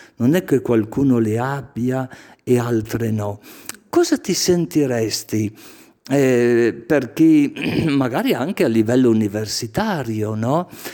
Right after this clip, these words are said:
Eh, che non ha avuto la fortuna di avere un papà, una mamma come i tuoi, dei nonni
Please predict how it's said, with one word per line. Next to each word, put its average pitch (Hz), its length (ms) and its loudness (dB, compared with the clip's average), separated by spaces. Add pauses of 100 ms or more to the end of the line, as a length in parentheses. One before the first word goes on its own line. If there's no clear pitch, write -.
(200)
Eh, 123 340 2
che 160 140 2
non 156 240 2
ha 160 80 2
avuto 151 340 2
la 123 160 0
fortuna 123 720 -2
di 113 100 0
avere 123 280 2
un 117 160 2
papà, 143 400 -10
una 107 240 -8
mamma 120 480 -8
come 110 280 -10
i 104 120 -16
tuoi, 143 520 2
dei 110 220 -4
nonni 131 720 0